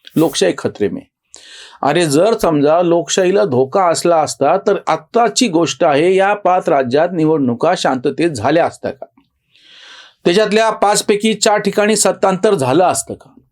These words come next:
आणि जो पक्ष सत्ते, त्याच्यामध्ये आला, त्याच्यातलेही जे भूखंड आहेत आधीचे त्यांचे नेते, ते बाजूला सरून नवीन लोक समोर कसे आले असते?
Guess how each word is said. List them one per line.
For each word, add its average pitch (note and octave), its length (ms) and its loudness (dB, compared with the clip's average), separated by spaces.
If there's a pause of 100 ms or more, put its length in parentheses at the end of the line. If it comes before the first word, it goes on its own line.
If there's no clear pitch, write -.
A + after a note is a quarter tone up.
(120)
आणि E3+ 160 0
जो G#3 280 2
पक्ष G#3+ 280 0
सत्ते, G3 480 0
त्याच्यामध्ये F3 540 0
आला, F3+ 120 2
त्याच्यातलेही F#3+ 640 0
जे G3+ 180 2
भूखंड F#3 460 -2
आहेत E3 340 0
आधीचे D3 380 0
त्यांचे F3 320 -2
नेते, E3+ 400 -2
ते F#3+ 80 2
बाजूला D#3+ 420 0
सरून F#3+ 320 0
नवीन F3 280 0
लोक G3+ 280 0
समोर G3+ 340 -2
कसे G3+ 260 0
आले F#3+ 200 2
असते? F#3 420 -2